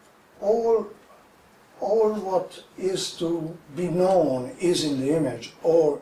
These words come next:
in, in the chant. Actually, it is in the relationship between the two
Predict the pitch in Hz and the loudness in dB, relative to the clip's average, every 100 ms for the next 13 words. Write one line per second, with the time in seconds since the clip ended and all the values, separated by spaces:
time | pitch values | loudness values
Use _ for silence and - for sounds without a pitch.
0 | - 139 127 123 - - 135 127 117 113 | -8 -8 -6 -10 -14 -12 -8 -8 -12 -6
1 | 175 156 104 101 - - - - 170 - | -2 0 -2 -8 -16 -20 -8 -2 0 0
2 | 147 131 160 131 143 123 131 120 120 135 | -4 -6 -6 -8 -8 -8 -8 -6 -6 -2
3 | 151 131 123 110 - 113 - - _ - | -2 -2 -8 -16 -14 -12 -14 -18 _ -20
4 | - 131 147 127 113 110 170 131 | -14 -10 -6 -6 -8 -6 -6 -6